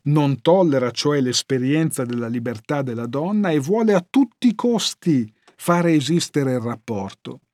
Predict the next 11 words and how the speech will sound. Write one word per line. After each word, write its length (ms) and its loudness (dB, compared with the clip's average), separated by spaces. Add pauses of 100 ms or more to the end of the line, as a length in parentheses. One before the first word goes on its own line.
nella 300 4
forma 460 2
della 360 0 (120)
unificazione, 1200 -2 (260)
cioè 200 2
nella 260 4
forma 380 2
della 480 2
abolizione 1400 2
della 220 -4
differenza. 840 -8